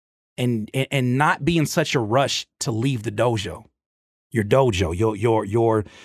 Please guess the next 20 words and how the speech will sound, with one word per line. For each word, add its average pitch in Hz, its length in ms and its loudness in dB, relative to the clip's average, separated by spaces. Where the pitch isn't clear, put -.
your, 107 400 2
your, 107 240 -2
your 113 200 -2
space, - 580 -2
your, 110 240 -6
excuse 143 260 -6
me, 92 120 -10
your 117 220 -2
home 160 320 2
studio, 139 360 2
your 110 160 0
bedroom, 113 640 2
your 95 120 -4
closet, 113 720 2
your 131 340 2
whatever 247 520 2
room 208 300 4
that 196 200 0
you 208 100 2
have 180 500 2